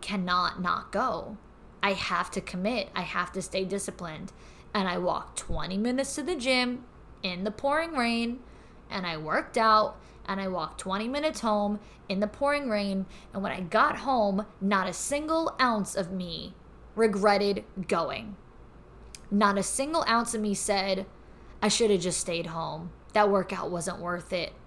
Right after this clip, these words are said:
The rain was, was so unbearable. It wasn't worth walking through. I shouldn't have worked out. It would have been so much better if I just laid in bed and kept watching Netflix." There was not an ounce of me that felt that way.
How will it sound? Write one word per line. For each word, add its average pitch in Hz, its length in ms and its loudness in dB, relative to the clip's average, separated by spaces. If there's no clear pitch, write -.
The 214 140 6
rain 208 420 4
was, 185 280 0
was 190 320 0
so 226 480 8
unbearable. 196 920 4
It 214 100 6
wasn't 214 340 6
worth 190 300 0
walking 175 480 -2
through. 180 320 0
I 208 120 4
shouldn't 196 300 2
have 170 120 -2
worked 175 300 -4
out. 170 220 0
It 196 80 2
would 208 100 4
have 190 80 0
been 185 140 0
so 214 200 6
much 202 220 -2
better 175 180 0
if 185 140 -2
I 185 100 0
just 180 280 -4
laid 190 260 2
in 185 140 -2
bed 175 260 2
and 180 120 -4
kept - 280 -8
watching 180 360 -2
Netflix." 180 520 -8
There 285 140 6
was 277 100 -4
not 294 180 0
an 269 200 -8
ounce 269 260 0
of 277 80 -6
me 269 140 -2
that 226 200 0
felt 370 220 4
that 180 220 0
way. 185 300 -4